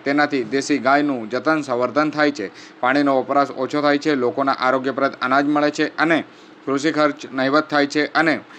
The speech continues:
પ્રાકૃતિક કૃષિ પેદાશોના સારા ભાવ મળે છે, જેનાથી ખેડૂતોની આવક વધે છે, સાથે ખેતી પોષણક્ષમ કરી શકાય છે અને ખેડૂતોનું જીવન ધોરણ પણ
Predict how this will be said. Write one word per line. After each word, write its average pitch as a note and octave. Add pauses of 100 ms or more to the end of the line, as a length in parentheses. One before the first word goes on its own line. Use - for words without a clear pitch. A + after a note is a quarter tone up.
(120)
પ્રાકૃતિક D#3
કૃષિ C3+
પેદાશોના C#3+
સારા C#3
ભાવ C3
મળે D3
છે, D3+ (260)
જેનાથી D#3
ખેડૂતોની D3
આવક C#3+
વધે D3+
છે, G#2+ (240)
સાથે C#3+ (140)
ખેતી D3+
પોષણક્ષમ D3+
કરી C#3+
શકાય D3+
છે D#3
અને D#3+
ખેડૂતોનું C#3+
જીવન D3
ધોરણ C#3+
પણ C#3